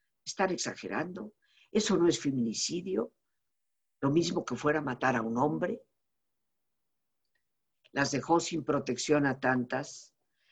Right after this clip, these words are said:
Cerró guarderías. Hay corrupción. Corrígela. Pero no cierres todas las cosas. ¿Cuántas mujeres se han encontrado en la necesidad de ver cómo proteger a esos niños porque tienen que trabajar?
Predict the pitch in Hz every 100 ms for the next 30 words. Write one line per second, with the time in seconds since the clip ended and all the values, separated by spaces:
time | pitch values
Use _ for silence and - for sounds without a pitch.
0 | _ - - 160 202 202 208 175 151 175
1 | 202 160 131 - - _ _ - 220 254
2 | 240 240 - 311 302 220 - _ _ _
3 | - 143 - 175 - 330 285 175 - _
4 | _ _ _ _ _ _ _ 185 156 151
5 | 202 - 339 320 - - - - 190 165
6 | 131 117 - 202 277 233 - - - 269
7 | 285 202 208 208 - 285 262 233 269 262
8 | 196 170 214 254 277 247 - _ _ _
9 | 175 185 185 165 170 151 170 214 247 208
10 | 247 240 - _ _ _ _ - 311 349
11 | 302 - 180 185 170 170 196 185 160 143
12 | 214 247 - 160 123 131 175 214 170 -
13 | - 127 123 - 127 -